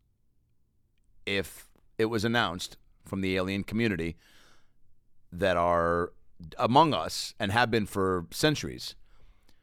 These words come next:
who, uh, who would they say they were letting, uh, come down and test out being a person for a bit? Dua Lipa? Oh, yeah. The Cash Me Outside girl?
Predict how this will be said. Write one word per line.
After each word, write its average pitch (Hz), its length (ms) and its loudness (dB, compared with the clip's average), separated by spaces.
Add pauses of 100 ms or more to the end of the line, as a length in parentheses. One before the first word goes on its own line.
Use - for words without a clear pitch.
(140)
who, 98 420 -2
uh, 98 300 2 (160)
who 104 120 -6
would 104 140 0
they 117 100 0
say 123 440 0 (440)
they 78 120 -4
were 82 120 -2
letting, 85 460 -4
uh, 87 380 -2 (580)
come 98 180 -4
down 98 240 0
and 78 120 -6 (120)
test - 260 -4
out 90 160 0
being 95 180 -4
a 90 40 -4
person 101 380 -4
for 71 160 -8
a 60 40 -10
bit? 58 220 -10 (1600)
Dua 90 220 -2
Lipa? 110 420 -2 (1700)
Oh, 76 80 -10
yeah. 95 240 -8 (840)
The - 80 -18
Cash 98 300 -2
Me 107 60 0
Outside 98 420 0
girl? 143 300 0